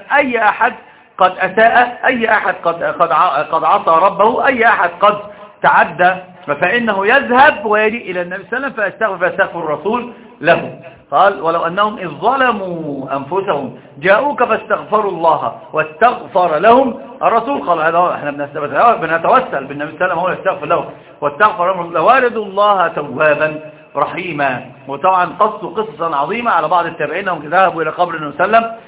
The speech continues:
واستغفروا الله هناك، وقبلوا، وقبل الله الاستغفار، ورأى الر-، الر-، الرجل هذا رؤيا عند قبر النبي صلى الله عليه وسلم. فرد عليهم هنا من وجوه. الوجه الأول، نعم، العبرة بعموم اللفظ لا بخصوص السبب،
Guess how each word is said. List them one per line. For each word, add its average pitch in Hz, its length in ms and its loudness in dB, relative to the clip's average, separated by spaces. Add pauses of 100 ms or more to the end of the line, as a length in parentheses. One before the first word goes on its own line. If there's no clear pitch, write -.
(200)
واستغفروا 165 800 0
الله 165 220 2
هناك، 190 220 2
وقبلوا، 175 540 0 (200)
وقبل 180 360 0
الله 165 260 0
الاستغفار، 185 500 0
ورأى 160 520 0
الر-، 139 240 -2
الر-، 156 300 2
الرجل 165 340 -2
هذا 170 400 0 (220)
رؤيا 151 560 0 (240)
عند 156 280 -4
قبر 170 280 -4
النبي 147 440 -8
صلى 135 160 -6
الله 151 240 0
عليه 147 200 -6
وسلم. 120 320 -10 (240)
فرد 196 260 2
عليهم 208 280 0
هنا 226 160 0
من 202 140 -8
وجوه. 180 400 -6 (240)
الوجه 220 300 2
الأول، 165 300 0 (1200)
نعم، 180 340 0
العبرة 220 380 0
بعموم 208 280 -4
اللفظ 196 280 0
لا 208 120 2
بخصوص - 280 -10
السبب، 120 300 -6